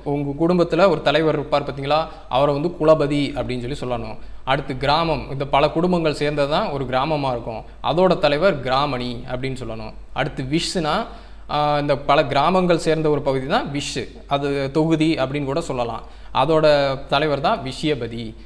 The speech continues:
அடுத்து ஜனா, இந்த ப-, பல, அ, விஷுகள் சேர்ந்தது தான் ஜனா, அதோட ப-, தலைவர் தான் ராசன்.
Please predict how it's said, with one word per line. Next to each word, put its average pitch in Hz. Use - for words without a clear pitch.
அடுத்து 143
ஜனா, 143
இந்த 135
ப-, -
பல, 139
அ, 135
விஷுகள் 147
சேர்ந்தது 156
தான் 233
ஜனா, 127
அதோட 135
ப-, 135
தலைவர் 135
தான் 123
ராசன். 117